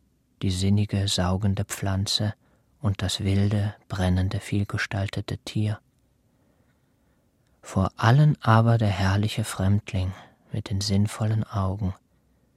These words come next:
dem schwebenden Gange und den zart geschlossenen, tonreichen Lippen. Wie ein König der irdischen Natur ruft es jede Kraft zu zahllosen Verwandlungen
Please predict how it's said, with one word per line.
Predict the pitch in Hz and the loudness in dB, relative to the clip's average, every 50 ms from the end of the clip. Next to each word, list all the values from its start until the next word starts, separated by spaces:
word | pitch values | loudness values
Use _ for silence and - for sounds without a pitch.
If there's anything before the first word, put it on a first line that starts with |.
| _ _ _ _ _ - | _ _ _ _ _ -6
dem | 95 98 | -6 -4
schwebenden | - - - - 101 98 95 98 95 98 95 92 | -4 -4 -2 -2 0 2 2 2 2 2 0 -2
Gange | 95 - - 92 92 98 104 113 110 - | -2 0 2 4 6 6 6 6 6 4
und | - 107 101 - - - | 2 0 -2 -4 -6 -6
den | 104 104 104 | -6 -4 -4
zart | - - - 101 98 104 - - | -4 -4 -2 -2 -2 -4 -4 -6
geschlossenen, | - 107 - - - 101 95 98 - - 101 95 92 92 90 95 - | -6 -4 -4 -4 -4 -4 -4 -4 -2 -2 0 0 0 0 -2 -2 -6
tonreichen | - - - 104 98 95 95 92 - 87 87 92 - - 98 95 | -6 -2 0 2 2 2 2 0 -2 -4 -4 -6 -6 -6 -6 -6
Lippen. | 92 95 95 - _ - - - - - _ _ _ _ _ _ _ _ _ _ _ _ _ _ _ _ _ _ _ _ _ _ _ _ _ _ _ _ _ _ _ _ _ _ _ _ _ _ _ _ _ _ _ _ _ _ _ _ _ _ _ _ _ _ _ _ _ _ _ _ _ _ _ _ _ _ _ _ _ _ _ _ _ _ _ _ | -4 -6 -8 -10 _ -14 -14 -14 -14 -14 _ _ _ _ _ _ _ _ _ _ _ _ _ _ _ _ _ _ _ _ _ _ _ _ _ _ _ _ _ _ _ _ _ _ _ _ _ _ _ _ _ _ _ _ _ _ _ _ _ _ _ _ _ _ _ _ _ _ _ _ _ _ _ _ _ _ _ _ _ _ _ _ _ _ _ _
Wie | - 98 | 2 4
ein | 101 98 98 98 | 4 4 4 2
König | - - 104 107 107 107 - - | 4 6 6 6 6 6 4 2
der | 110 90 | -2 -2
irdischen | - 107 107 110 117 110 - 110 101 | 0 0 0 0 0 0 2 2 2
Natur | 98 95 - - - - 117 113 107 101 98 | 2 0 -2 -4 -6 -2 0 2 2 4 2
ruft | 95 95 - 110 117 113 - - - | 2 0 -2 -2 -2 -2 -2 -4 -6
es | 113 107 - - | -6 -6 -4 -2
jede | 104 101 107 107 107 | -2 0 0 0 -2
Kraft | - - - - 101 98 - - - - - - - - | -4 -4 -4 -2 -2 -2 -2 -6 -10 -12 -12 -14 -12 -10
zu | - - - 110 | -8 -6 -4 -4
zahllosen | 107 - - - - 95 95 98 95 95 95 95 92 95 92 | -4 -6 -4 -2 0 0 2 2 2 0 0 0 0 0 -2
Verwandlungen | - - 98 92 87 92 90 92 95 92 92 92 90 90 90 90 87 | 0 0 -2 0 2 2 2 2 2 2 2 0 0 0 -2 -4 -6